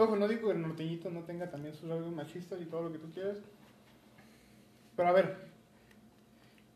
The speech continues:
si te centras exclusivamente, es que es como querer juzgar a la música por no cumplir con tus estándares políticos o tus, o tus estándares sociales. El, el arte no tiene que cumplir los estándares de nadie. No está sujeto a ninguna regla.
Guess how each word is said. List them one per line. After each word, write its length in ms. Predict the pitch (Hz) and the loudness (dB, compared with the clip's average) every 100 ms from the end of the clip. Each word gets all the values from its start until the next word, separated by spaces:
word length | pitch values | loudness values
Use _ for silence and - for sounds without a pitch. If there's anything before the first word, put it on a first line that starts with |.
| - | -20
si 160 | - 208 | -6 2
te 120 | 202 | 4
centras 320 | 202 240 269 240 | 4 4 4 4
exclusivamente, 1160 | 202 - 196 170 170 254 233 214 233 226 180 - - - - - - - - - 208 | 2 -2 -2 0 4 4 6 4 2 0 -2 -4 -12 -20 -20 -20 -20 -20 -20 -10 4
es 160 | 220 233 | 6 6
que 100 | 247 | 4
es 60 | |
como 200 | 240 269 | 2 4
querer 240 | 208 196 214 | 6 6 4
juzgar 280 | 247 202 240 | 4 6 6
a 40 | |
la 120 | 220 | 6
música 540 | 185 220 233 220 226 - - - - - - - - | 6 2 2 2 2 -2 -16 -20 -20 -20 -20 -20 -4
por 120 | 175 | 2
no 100 | 190 | 2
cumplir 280 | 214 202 208 | 4 2 4
con 160 | 208 | 2
tus 120 | 190 143 | 0 -6
estándares 420 | - 185 196 165 | -4 0 0 -2
políticos 500 | - 160 165 - 170 | -4 -4 -4 -4 -4
o 40 | 151 | -6
tus, 160 | 143 143 | -12 -12
o 80 | 160 | -12
tus 180 | 147 151 | -12 -14
estándares 400 | 147 180 180 165 | -14 -10 -8 -8
sociales. 380 | 151 180 196 165 | -8 -6 -4 -6
El, 380 | 156 160 156 156 | -8 -10 -10 -8
el 100 | 147 | -4
arte 280 | 151 160 175 | -4 -4 -8
no 140 | 170 | -8
tiene 220 | 165 170 | -8 -10
que 60 | 165 | -10
cumplir 260 | - 165 170 | -14 -10 -8
los 100 | 165 | -8
estándares 340 | 156 160 156 | -8 -8 -8
de 60 | 147 | -10
nadie. 280 | 135 226 202 - - - - - - - - - - - - - _ - - - - - - - - - - - - - - - - - - - - 175 | -10 -10 -12 -16 -20 -20 -20 -20 -20 -20 -20 -20 -20 -20 -20 -20 _ -20 -20 -20 -20 -20 -20 -20 -20 -20 -20 -20 -20 -20 -20 -20 -20 -20 -20 -20 -14 0
No 100 | 190 | 2
está 180 | 190 | 4
sujeto 320 | 190 170 185 175 | 2 2 -2 -2
a 20 | |
ninguna 300 | 156 151 143 | -2 -4 -4
regla. 320 | 160 180 170 | -2 -4 -6